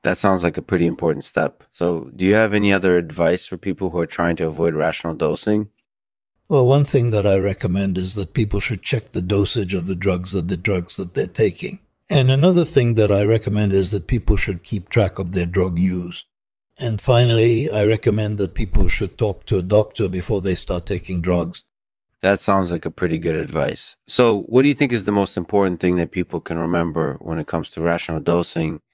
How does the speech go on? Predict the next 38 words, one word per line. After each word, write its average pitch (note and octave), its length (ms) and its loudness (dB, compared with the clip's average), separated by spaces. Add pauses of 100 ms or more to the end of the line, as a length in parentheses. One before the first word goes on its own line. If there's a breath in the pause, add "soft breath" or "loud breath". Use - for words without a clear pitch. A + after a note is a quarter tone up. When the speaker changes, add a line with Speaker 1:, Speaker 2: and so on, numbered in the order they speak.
(460)
Speaker 2:
The A#2+ 100 0
most D#3+ 340 2
important C3 600 0
thing A2 240 0
that G2+ 220 -2
people G2 340 2
can G2 280 0
remember F#2 680 -2
is G#2+ 400 -6
that A2 320 0
drugs A#2 380 4
should G2+ 220 -6
be G#2 80 -4
used G2+ 380 0
in F2+ 140 -2
context. - 800 -6 (580)
Speaker 1:
All A2+ 80 2
right. F#2 200 4 (200)
That G2+ 160 4
sounds G#2 260 0
like F#2 140 -2
a F2 40 -4
pretty F2 220 -4
important E2 380 -6
lesson. D2+ 420 -8 (160)
Thanks F#2+ 160 -2
for F#2 120 -4
talking E2+ 300 0
with D#2+ 120 0
us, D2+ 120 -2
Daniel. E2 460 0 (600)
Speaker 2:
Thank G#2 320 -4
you, F#2 160 -6
Lexman. F#2+ 640 -10 (100)
It C3+ 160 -2
was A#2+ 140 6
a A2+ 80 4
pleasure. G2+ 680 0